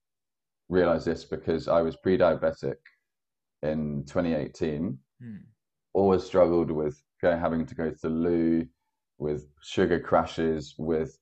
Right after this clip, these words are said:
Speaker 1: eating, just sugar crashes constantly.
Speaker 2: Yeah.
Speaker 1: Um, even though I always had a big appetite. You have a big appetite because you don't have enough dopamine flowing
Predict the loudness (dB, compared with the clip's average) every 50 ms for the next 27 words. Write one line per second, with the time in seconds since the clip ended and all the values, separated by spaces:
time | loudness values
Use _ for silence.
0 | -4 -2 -2 -2 -2 -2 -4 -4 -2 -4 -6 -8 -10 -16 _ _ _ _ _ _
1 | _ _ _ _ _ _ _ _ _ -12 -12 -12 -12 -8 -2 0 0 0 2 4
2 | 2 2 2 -2 -10 -8 -2 -2 -2 -2 -4 -8 -10 -8 -8 -8 -8 -10 -12 _
3 | _ _ _ _ -18 -14 -10 -6 -4 -2 -2 -2 -2 -4 -4 -4 -6 -4 0 2
4 | 2 2 2 2 2 2 2 2 2 0 2 0 0 0 0 -2 -2 0 0 0
5 | -2 -2 _ _ -8 -8 -6 -8 -10 -12 _ _ _ _ _ _ _ _ _ _
6 | _ _ _ _ _ _ _ _ _ _ _ -8 -4 0 2 2 2 2 2 2
7 | 2 2 0 0 -2 -4 -4 -4 -4 -4 -6 -8 -6 -4 -4 -4 -4 -6 -10 -16
8 | -20 _ _ _ _ _ _ _ _ _ _ _ _ _ -6 -2 0 0 0 0
9 | -4 -8 -20 _ _ _ -10 -10 -10 -10 _ _ _ _ -8 -2 -2 0 0 2
10 | 0 0 -2 0 0 2 2 2 0 -4 -6 -4 -4 -4 -6 -6 -8 -8 -4 -2
11 | -2 -2 -2 -6